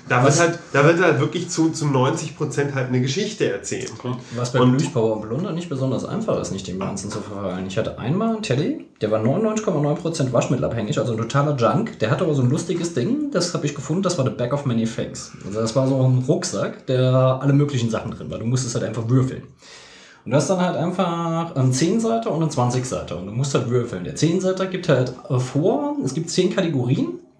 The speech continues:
Speaker 2: Der zehn Seiter sagt halt, das ist diese Kategorie und der zwanzig Seiter in der Kategorie, was du rausziehst.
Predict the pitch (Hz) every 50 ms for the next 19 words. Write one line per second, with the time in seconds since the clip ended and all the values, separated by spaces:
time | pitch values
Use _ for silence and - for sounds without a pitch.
0 | - - - _ - 127 123 - 180 190 226 226 214 208 190 190 175 175 170 170
1 | 156 139 131 127 127 127 - 196 190 190 190 - 208 190 185 156 143 131 175 226
2 | 233 202 151 131 - - 135 - 165 165 - - 139 139 135 156 156 143 135 -
3 | 151 151 165 160 143 - 156 139 131 127 135 135 143 131 131 123 123 107 110 104
4 | 104 - - - - - - -